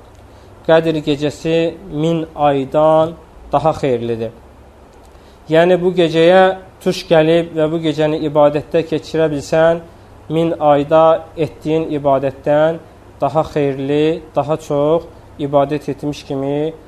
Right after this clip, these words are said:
Allah Subhanahu Taala qatında savab qazanırsan. Və alimlər də hesablayırlar, min ay təxminən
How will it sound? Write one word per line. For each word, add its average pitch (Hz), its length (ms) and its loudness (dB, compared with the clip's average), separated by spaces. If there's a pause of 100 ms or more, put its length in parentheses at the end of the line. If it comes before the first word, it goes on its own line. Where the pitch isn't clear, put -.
(120)
Allah 143 300 0
Subhanahu 139 340 -6
Taala 139 200 -2
qatında 135 460 -2 (460)
savab 147 420 2
qazanırsan. 120 560 -4 (2250)
Və 151 240 4 (140)
alimlər 151 520 2
də 156 120 2
hesablayırlar, 156 760 2 (680)
min 160 420 -4
ay 160 360 4 (460)
təxminən 156 760 0